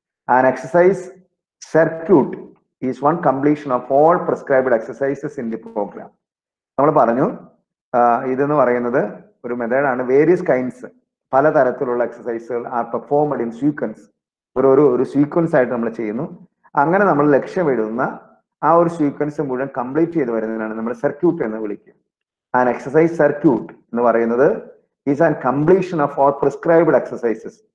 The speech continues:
നമ്മൾ മുൻകൂട്ടി നിശ്ചയിച്ചിട്ടുള്ള, കുറിക്കപ്പെട്ടിട്ടുള്ള എക്സർസൈസുകൾ എല്ലാം കൂടെ ഒരുമിച്ച് ഒരു തവണ ചേർന്ന് വരുന്നതിനാണ് one completion ആണ് circuit എന്ന് പറയുന്നത്. When circuit, when one circuit is complete,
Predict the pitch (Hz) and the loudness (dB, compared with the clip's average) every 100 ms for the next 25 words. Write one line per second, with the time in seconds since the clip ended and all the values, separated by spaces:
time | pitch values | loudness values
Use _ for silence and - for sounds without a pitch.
0 | _ _ _ 127 123 131 127 - - - | _ _ _ -8 -2 0 -2 -6 -18 -14
1 | 117 113 117 123 127 143 147 123 113 131 | -8 -6 -6 -6 -4 -2 -2 -4 -4 -4
2 | 131 131 107 107 147 - _ _ _ - | -4 -6 -2 -2 -2 -4 _ _ _ 0
3 | 127 117 170 160 113 107 104 110 127 95 | 0 2 2 2 -2 -4 -2 0 0 -4
4 | - _ _ _ 131 117 - 139 135 131 | -20 _ _ _ -6 -6 -2 0 2 2
5 | - 135 135 160 - - _ _ - 120 | 2 4 4 2 -2 -16 _ _ -4 0
6 | 131 135 139 143 165 123 135 143 143 190 | 2 2 2 0 2 0 0 -4 -4 -6
7 | 185 - - 135 147 120 123 143 123 117 | -6 -14 -2 0 2 0 -2 -2 -2 -2
8 | 120 110 110 107 95 135 247 - _ 127 | -2 -4 -4 -8 -6 -6 -6 -10 _ 0
9 | 160 185 131 123 123 - 117 107 160 - | 0 2 0 0 -2 -2 -6 -6 -8 -10
10 | _ _ 139 123 147 143 139 107 104 - | _ _ -2 0 -2 -2 -4 -8 -8 -12
11 | _ _ _ _ _ 139 185 208 175 156 | _ _ _ _ _ 2 2 2 0 2
12 | 180 180 165 151 175 160 202 208 - 160 | 4 6 4 4 2 2 0 -4 -4 -2
13 | 160 151 - 117 107 107 175 | -2 -4 -6 -6 -4 -4 -4